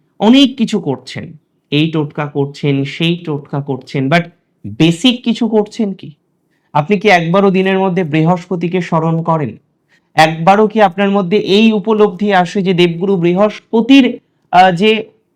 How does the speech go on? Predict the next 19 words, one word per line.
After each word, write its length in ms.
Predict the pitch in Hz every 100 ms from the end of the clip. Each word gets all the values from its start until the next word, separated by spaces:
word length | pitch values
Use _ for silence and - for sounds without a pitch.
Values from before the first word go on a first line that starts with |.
| -
চাহিদা, 680 | 185 196 254 208 139 120 127
দেবগুরু 360 | 165 165 196
বৃহস্পতি 720 | 165 170 208 - - 220 254
যে 140 | 226 233
বিষয়গুলির 800 | 175 185 233 233 208 226 233 226
কারকত্বকে 840 | - 185 247 233 233 - - 220 220
রিপ্রেজেন্ট 560 | 185 170 170 165 156
করে, 340 | 147 131 120 117 _ _
সেই 220 | - 196
বিষয়গুলোকে 640 | 185 185 196 185 180 175 180
ফলো 280 | 175 170 170
করি? 260 | 175 202 - _ _ _ _ _ _ _
আপনি 260 | 160 165 226
কি 80 | 226
একবারও 380 | 202 180 220 233
আপনার 420 | 220 226 226 160
রাশির 480 | 151 170 - 254 214
মন্ত্র 540 | 170 175 214 208 240
জপ 220 | 226 220